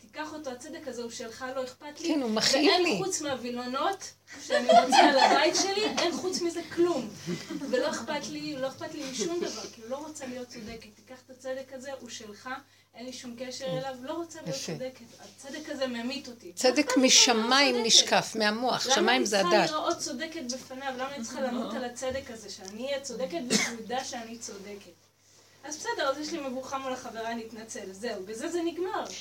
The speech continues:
Speaker 2: כי לא
Speaker 1: כאילו,
Speaker 2: אכפת לי
Speaker 1: זהו,
Speaker 2: להיות
Speaker 1: אני לא
Speaker 2: צודקת, ולא אכפת לי לנצח אותו. אבל אם זה במחיר של הכאבים האלה, לא שווה. אני כן רוצה לנצח,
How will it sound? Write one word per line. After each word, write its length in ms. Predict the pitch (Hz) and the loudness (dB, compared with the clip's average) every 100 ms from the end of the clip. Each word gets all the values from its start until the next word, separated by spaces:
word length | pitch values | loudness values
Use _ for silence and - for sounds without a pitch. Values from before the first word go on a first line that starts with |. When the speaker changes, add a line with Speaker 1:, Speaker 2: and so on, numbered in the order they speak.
| - - | -14 -6
Speaker 2:
כי 120 | 247 | 2
לא 120 | 269 339 | 4 6
Speaker 1:
כאילו, 160 | - 262 | 4 6
Speaker 2:
אכפת 240 | 302 311 | 4 6
לי 60 | 339 | 6
Speaker 1:
זהו, 100 | 254 | 8
Speaker 2:
להיות 180 | 240 247 | 8 8
Speaker 1:
אני 80 | |
לא 40 | 240 | 8
Speaker 2:
צודקת, 760 | 233 185 226 220 226 214 220 - _ _ - _ | 8 8 8 8 4 4 2 -8 _ _ -20 _
ולא 180 | 208 254 | 0 2
אכפת 300 | 294 254 240 | 2 -2 -4
לי 80 | 247 | -6
לנצח 480 | 208 185 214 185 - | -6 0 2 2 -2
אותו. 300 | 160 160 151 _ _ _ - | -10 -12 -12 _ _ _ -8
אבל 200 | 196 214 | -4 -2
אם 220 | 269 285 | 0 2
זה 360 | 226 175 220 208 170 | 2 2 2 2 0
במחיר 480 | 185 185 - 247 | -2 2 2 4
של 200 | 226 214 | 2 2
הכאבים 540 | 180 - 190 170 233 233 | 0 0 -2 0 -2 0
האלה, 260 | 220 254 | 0 0
לא 160 | 254 202 | 0 2
שווה. 240 | - 180 | 2 2
אני 140 | 190 202 | -2 0
כן 180 | 240 240 | 0 -2
רוצה 200 | 240 190 | -2 -4
לנצח, 400 | 175 - 165 | -4 -6 -6